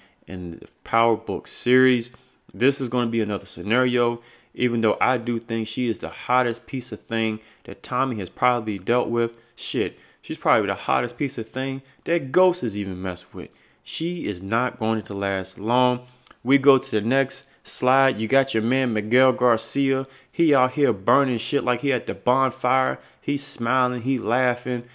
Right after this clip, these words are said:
He's probably done went out and just, he done just did a whole bunch of reckless shit. He done probably went out and took some,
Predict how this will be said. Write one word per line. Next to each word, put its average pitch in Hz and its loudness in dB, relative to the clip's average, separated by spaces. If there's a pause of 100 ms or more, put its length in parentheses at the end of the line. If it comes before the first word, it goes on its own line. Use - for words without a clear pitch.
(140)
He's 143 -2
probably 127 0
done 104 -4
went 131 -2
out 123 -2
and 95 -8
just, 110 0 (1160)
he 143 4
done 156 6
just 104 0
did 127 6
a 107 4
whole 139 6
bunch 117 2
of 101 -2
reckless 110 0
shit. - -8 (240)
He 151 -4
done 147 -2
probably 135 6
went 131 2
out 123 4
and 95 -8
took - 0
some, 110 -4